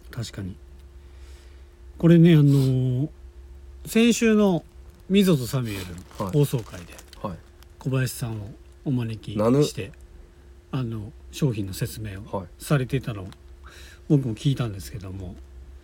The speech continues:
Speaker 1: やっぱり、すご-、すごいこだわった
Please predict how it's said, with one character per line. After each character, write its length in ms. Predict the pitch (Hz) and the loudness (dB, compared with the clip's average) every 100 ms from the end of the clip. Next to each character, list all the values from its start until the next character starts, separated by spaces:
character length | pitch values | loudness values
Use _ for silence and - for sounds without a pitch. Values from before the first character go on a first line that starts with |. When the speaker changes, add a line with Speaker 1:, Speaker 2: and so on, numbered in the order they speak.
| - - - - - | -20 -20 -20 -20 -8
Speaker 1:
や 100 | - | -2
っ 20 | 131 | 0
ぱ 180 | - | 2
り、 140 | 139 98 - - - - - - - - - - - - 180 | 2 0 -10 -16 -20 -20 -20 -20 -20 -20 -20 -20 -20 -10 -6
す 220 | 156 - | -4 0
ご-、 320 | 135 135 135 | 2 2 0
す 180 | 156 - | -2 0
ご 160 | 139 147 | 4 4
い 200 | 117 - - - | 2 -6 -14 -10
こ 120 | - | -2
だ 100 | 135 | 0
わ 120 | 131 127 | 0 -2
っ 40 | |
た 260 | - 90 | -6 -12